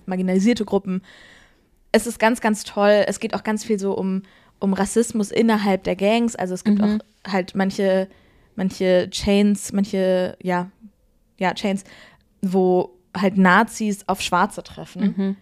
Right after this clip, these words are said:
Speaker 1: weil halt überproportional viele Schwarze in diesem Programm sind.
Speaker 2: Ja.
Speaker 1: I wonder why. Ähm, und da geht's dann ganz viel drum. Es ist wirklich, es ist so vielschichtig und es werden so viele spannende, wichtige politische Themen aufgemacht. Gleichzeitig hast du aber auch so eine ganz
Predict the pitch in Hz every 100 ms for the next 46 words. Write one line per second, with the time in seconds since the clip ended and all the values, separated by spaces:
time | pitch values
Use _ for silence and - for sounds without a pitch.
0 | _ - 196 202 185 202 196 202 202 -
1 | 196 196 190 196 - - 196 185 196 185
2 | 175 170 175 190 247 202 196 - - _
3 | _ _ 185 180 208 208 202 214 220 208
4 | 262 - - _ - 196 196 196 190 190
5 | - _ _ - 196 208 226 247 - 196
6 | 202 - 202 190 190 196 185 - 208 226
7 | - 254 240 - 214 208 - 269 - -
8 | 302 320 - 196 202 - 226 254 226 214
9 | 214 208 254 - 233 233 233 - 208 285
10 | 262 247 226 262 247 226 220 226 220 220
11 | 214 202 226 214 - - 190 185 233 -
12 | _ - _ _ _ - 226 247 - 233
13 | 220 233 226 - _ _ _ - 240 -
14 | - 202 110 - 220 214 214 220 226 -